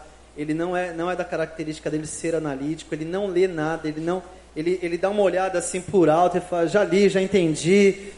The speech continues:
é mais ou menos isso aqui", no final dá tudo, você fala, "Vai, vai cair um meteoro na Terra", ele fala assim, "Mas alguma coisa boa vai acontecer, dá certo no final."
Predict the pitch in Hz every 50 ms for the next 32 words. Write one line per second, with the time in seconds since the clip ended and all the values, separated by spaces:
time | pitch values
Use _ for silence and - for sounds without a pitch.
0 | - - - - 147 147 175 185 185 175 185 175 175 180 180 175 - 156 - -
1 | - 180 180 180 - 180 170 165 170 175 165 156 160 190 180 - - - 185 180
2 | 185 180 185 170 - - - - - 170 196 208 - 220 202 202 208 214 208 208
3 | - 202 202 202 196 196 185 170 - - 190 190 180 - - 190 - - 196 196
4 | 202 208 214 202 202 208 214 220 214 214 220 208 214 254 254 240 220 226 - 220
5 | 208 208 190 - - 190 185 170 190 185 185 185 175 160 147 - - - 185 185
6 | 190 190 185 180 175 175 170 170 170 - - 175 170 170 - 165 160 151 - -
7 | 151 139 143 151 156 156 156 151 - - -